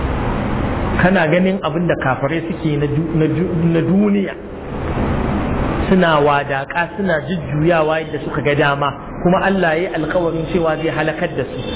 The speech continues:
Sai ka ce, "Mata, mata hazal ihlaku?"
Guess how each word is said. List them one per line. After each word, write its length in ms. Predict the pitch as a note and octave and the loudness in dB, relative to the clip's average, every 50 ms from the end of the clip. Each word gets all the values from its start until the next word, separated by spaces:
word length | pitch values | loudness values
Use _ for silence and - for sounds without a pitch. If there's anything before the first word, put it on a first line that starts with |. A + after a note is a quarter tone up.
| - - - - | -6 -4 0 2
Sai 100 | G3+ G3+ G3+ | 2 2 2
ka 80 | F#3+ - | 0 0
ce, 120 | - G3 F3+ | 2 2 2
"Mata, 320 | F3 D#3+ C#3 E3 G3 F#3 - - - - - - - - - - - - - - | 2 0 2 2 0 0 0 -2 -8 -12 -12 -10 -10 -8 -6 -6 -4 -2 2 2
mata 300 | D#3+ D#3 - G#3+ G#3+ G#3 | 2 4 4 4 4 6
hazal 380 | G3+ A3 A3 G#3+ F3+ F#3 E3+ E3+ | 4 4 4 2 2 0 0 0
ihlaku?" 560 | D#3+ D#3 C#3+ D3 D3+ D#3+ D#3+ D3+ - - | -2 -2 0 2 2 2 2 0 -2 -6